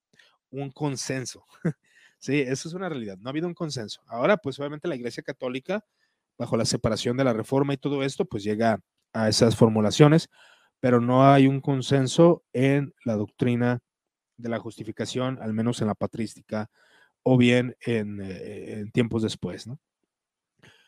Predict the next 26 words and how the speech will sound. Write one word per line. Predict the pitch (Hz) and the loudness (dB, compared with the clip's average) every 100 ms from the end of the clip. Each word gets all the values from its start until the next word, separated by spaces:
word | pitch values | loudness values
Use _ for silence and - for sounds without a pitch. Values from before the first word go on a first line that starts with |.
| _ _ _ _ | _ _ _ _
Entonces | 113 104 113 104 107 | -20 -12 -10 -8 -4
ya, | 110 113 104 | 0 0 -2
ya | - 113 110 | -4 -2 0
son | - 110 107 | 2 0 0
algunos | 117 110 113 104 | -2 0 0 -2
detalles. | 95 90 - - - _ _ _ _ _ _ _ _ - | -4 -10 -12 -12 -14 _ _ _ _ _ _ _ _ 4
Dice, | 160 156 | 8 12
"Soy | 175 | 12
presbiteriano, | 180 214 190 190 175 175 180 | 12 12 12 12 10 10 10
pero | 175 160 | 10 10
reconozco | 139 127 135 139 160 | 10 6 4 4 4
que | 156 | 6
Lutero | 131 135 139 | 6 8 6
tenía | 135 127 | 6 2
sucesión | 131 135 113 131 | 2 2 2 2
apostólica | 131 117 - 131 135 135 | 4 2 4 4 4 2
y | 127 | 2
por | 113 | 2
ser | - 117 | 0 0
sacerdo-, | 135 117 117 | 2 2 0
sacerdote, | - - 117 120 127 156 151 - | -4 -2 2 2 4 4 2 0
mientras | 120 110 107 | -6 -6 -8
Calvino | - 107 110 113 | -4 -2 0 0
era | 113 | 0
un | 113 101 | 0 -2
laico". | 90 - - - | -6 -10 -12 -12